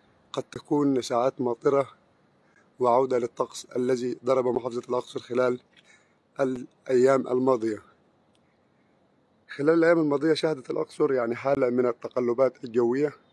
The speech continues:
كما تم في محافظة أسوان والبحر الأحمر. وصلت للأقصر العاصفة الرملية والترابية يوم السبت، وكانت هناك أمطار في جبال البحر الأحمر وفي أسوان.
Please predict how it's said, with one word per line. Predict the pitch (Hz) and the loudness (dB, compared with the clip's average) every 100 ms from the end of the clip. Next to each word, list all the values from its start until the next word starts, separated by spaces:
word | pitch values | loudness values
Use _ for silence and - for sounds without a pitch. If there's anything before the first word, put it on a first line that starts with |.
| _ _ _ _ _ _ _ _ | _ _ _ _ _ _ _ _
كما | 127 127 123 | -2 0 0
تم | - 131 123 | -2 -2 -4
في | - | -2
محافظة | 120 123 131 123 | -4 -2 -4 -6
أسوان | 120 131 127 120 | -6 0 0 0
والبحر | 113 127 120 | -2 -4 -4
الأحمر. | 120 131 151 156 - _ _ _ _ _ _ | -6 -6 -4 -6 -8 _ _ _ _ _ _
وصلت | 139 147 147 135 | -2 -2 -2 -4
للأقصر | 135 - - 139 | -6 -8 -8 -8
العاصفة | 104 120 123 - 143 135 123 - 127 | -2 0 -2 -4 -4 0 0 0 -2
الرملية | 120 113 117 123 120 135 135 127 | -2 -2 -2 -2 0 0 2 0
والترابية | 127 - 117 110 139 156 - _ _ _ _ _ _ - | -2 -4 -4 -2 -2 -2 -4 _ _ _ _ _ _ -4
يوم | 131 123 | 0 0
السبت، | - 120 - 151 _ _ _ _ _ _ - | -2 -10 -8 -10 _ _ _ _ _ _ -10
وكانت | 123 - 135 127 | -8 0 0 0
هناك | 135 131 - | 0 -2 -2
أمطار | 127 120 135 131 120 | -8 0 2 2 0
في | - 131 127 117 | -6 -4 -2 -2
جبال | 120 127 123 | 0 0 0
البحر | 117 123 117 | -2 -6 -6
الأحمر | 117 - 131 139 135 _ _ _ _ _ _ _ _ _ | -10 -8 -6 -6 -6 _ _ _ _ _ _ _ _ _
وفي | - 123 - 143 | -8 -6 -4 -6
أسوان. | - 135 135 151 | -4 2 2 2